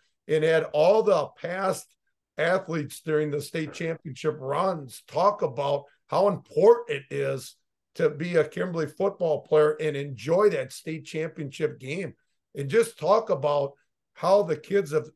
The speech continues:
matured and how important that experience was in high school. And then to have different clips of about a ten-minute video of those kids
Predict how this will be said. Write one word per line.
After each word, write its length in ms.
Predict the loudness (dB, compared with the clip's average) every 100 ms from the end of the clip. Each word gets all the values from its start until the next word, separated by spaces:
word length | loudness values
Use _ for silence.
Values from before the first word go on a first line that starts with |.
| _ -14
matured 840 | -12 -10 -8 0 4 4 4 -4 -10
and 160 | -10
how 240 | -6 -4 -4
important 500 | -6 -4 -2 -2 -2
that 140 | -4
experience 760 | -6 -14 -14 -4 -2 -2 -4 -8
was 240 | -8 -8
in 100 | -10
high 240 | -8 -8 -8
school. 500 | -12 -8 -4 -4 -6 _ _ -4
And 180 | 0
then 280 | 4 6 4
to 160 | 0 -2
have 360 | 0 -2 -4
different 460 | -2 -2 -2 -6 -8
clips 800 | -16 -8 0 2 2 -2 -18 -20 _ _ _
of 120 | -2
about 300 | 0 2 2
a 140 | 0 -2
ten-minute 540 | -4 -4 -2 -2 -2 -6
video 800 | -8 -8 -6 -4 -4 -4 -4 -8 _ _ _ _
of 320 | 0 2 2
those 240 | 0 -2 -4
kids 460 | -8 0 0 -2